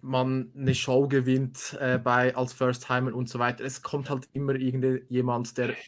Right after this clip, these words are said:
einfach eine genetische Ausnahme ist und dich schlägt. Also die Chance ist halt immer so groß und der Sport wird immer populärer.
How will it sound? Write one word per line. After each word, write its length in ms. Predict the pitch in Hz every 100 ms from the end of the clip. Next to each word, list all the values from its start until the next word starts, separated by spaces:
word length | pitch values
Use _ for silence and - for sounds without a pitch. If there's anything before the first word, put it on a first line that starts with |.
| - - -
einfach 340 | 135 131 135 139
eine 120 | 135
genetische 500 | 131 127 131 131 113
Ausnahme 520 | 123 131 131 123 123
ist 280 | 123 - -
und 560 | 117 113 113 113 -
dich 140 | - 110
schlägt. 380 | 127 120 110 -
Also 280 | 110 110
die 100 | 104
Chance 280 | 117 123 123
ist 40 | -
halt 100 | 113 -
immer 240 | 123 117
so 140 | 120
groß 360 | 113 113 117 117
und 220 | 117 113
der 60 | 117
Sport 280 | - 117 113
wird 100 | 113
immer 140 | 113
populärer. 680 | 113 113 - 110 110 110